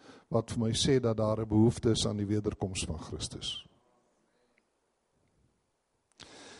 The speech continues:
En as Jesus dan nou nie vroeg genoeg terugkom nie, mag ek so sê, dan gaan ons na hom toe.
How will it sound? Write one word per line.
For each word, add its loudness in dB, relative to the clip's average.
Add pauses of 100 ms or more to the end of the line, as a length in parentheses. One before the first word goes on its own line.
(160)
En 2
as 4
Jesus 2
dan 6
nou 8
nie 2 (1200)
vroeg 12
genoeg 6
terugkom 4
nie, 2 (1160)
mag 0
ek -6
so 6
sê, 2 (400)
dan 0
gaan -4
ons 0
na 8
hom 8
toe. -2